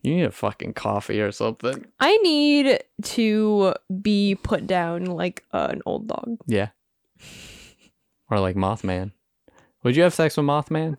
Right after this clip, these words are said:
Speaker 2: Uh, that's a stupid question. Obviously, the answer is yes.
Speaker 1: Yeah, me too. I think his dick has barbs on it, though.
Speaker 2: Do you, what, what's the most fuckable cryptid?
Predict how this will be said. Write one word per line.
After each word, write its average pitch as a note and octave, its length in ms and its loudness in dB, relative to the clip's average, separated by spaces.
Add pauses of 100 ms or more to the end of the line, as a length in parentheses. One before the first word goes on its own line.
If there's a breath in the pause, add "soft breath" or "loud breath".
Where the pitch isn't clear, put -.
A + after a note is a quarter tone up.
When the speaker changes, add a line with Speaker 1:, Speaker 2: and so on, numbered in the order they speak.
(140)
Speaker 2:
Uh, G3+ 340 2
that's F#3+ 300 0
a - 40 -10
stupid G3+ 320 -6
question. F#3 400 -6
Obviously, F3 380 -4
the - 100 -4
answer - 200 -8
is G#3 80 -12
yes. - 360 -12
Speaker 1:
Yeah, - 260 -4
me A2+ 160 -4
too. - 280 -8 (1000)
I A#2 60 -4
think C3+ 160 0
his A#2 140 0
dick G#2 220 0
has F#2+ 180 2
barbs F2+ 420 -2
on F#2 160 -2
it, F#2 160 -6
though. G#2 280 -6 (320)
Speaker 2:
Do D#4+ 100 0
you, G4+ 280 2
what, D#4+ 480 0
what's F4 300 -4
the - 80 -4
most D#4 300 -2
fuckable F#3 600 -2
cryptid? A#3+ 600 -8